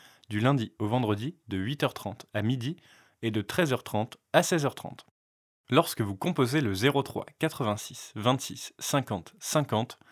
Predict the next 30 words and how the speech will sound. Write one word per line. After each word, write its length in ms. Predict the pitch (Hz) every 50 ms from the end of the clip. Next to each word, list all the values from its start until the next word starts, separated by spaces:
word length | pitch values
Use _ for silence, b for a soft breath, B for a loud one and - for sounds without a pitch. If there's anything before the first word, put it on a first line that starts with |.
| b b b b b
vous 140 | 107 107 110
êtes 120 | 104 -
mis 160 | 160 165 139
en 80 | 110 95
relation 400 | 101 107 104 101 - - 147 143
avec 200 | 107 95 87 -
un 100 | 87 98
opérateur 600 | 123 117 135 113 98 95 - 117 120 139 - - _ -
qui 100 | - -
recueille 380 | 104 107 113 - 151 139 120 - -
l'ensemble 640 | 101 110 127 160 151 - - - 147 151 143 123 104
des 100 | 98 104
renseignements 540 | 101 113 123 - - 120 110 104 113 143 147
pour 160 | - 101 98
l'intervention. 640 | 101 113 120 - 120 110 104 104 101 - - - - _ _ _ _ _ _ _ _ _ -
Vous 160 | 110 107 107
pouvez 340 | 98 120 120 135 160 - -
aussi 280 | - 151 - - 190 180
remplir 360 | 139 113 107 - 160 151 110
le 80 | 104
formulaire 520 | - - - 165 160 175 170 160 156 139 127
en 80 | 123
ligne, 320 | 110 101 104 104 117 147 175 _ _ _ _ -
mairie 280 | 110 107 107 101 101 95
cône 200 | - - 170 170
sur 180 | - - 147 117
loire 220 | 107 95 90 -
point 240 | - 151 165 160 135
F 120 | - -
R 300 | 110 120 151 - - _